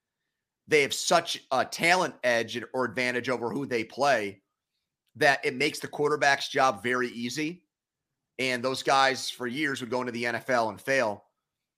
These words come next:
So Stroud turned out to be the exception to the rule. But now I'm thinking about this, like, you know, Daniels really had one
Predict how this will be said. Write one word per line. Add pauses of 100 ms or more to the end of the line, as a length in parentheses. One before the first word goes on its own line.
(200)
So
Stroud
turned
out
to
be
the
exception
to
the
rule. (920)
But
now
I'm
thinking
about
this,
like, (1600)
you
know,
Daniels (1040)
really
had
one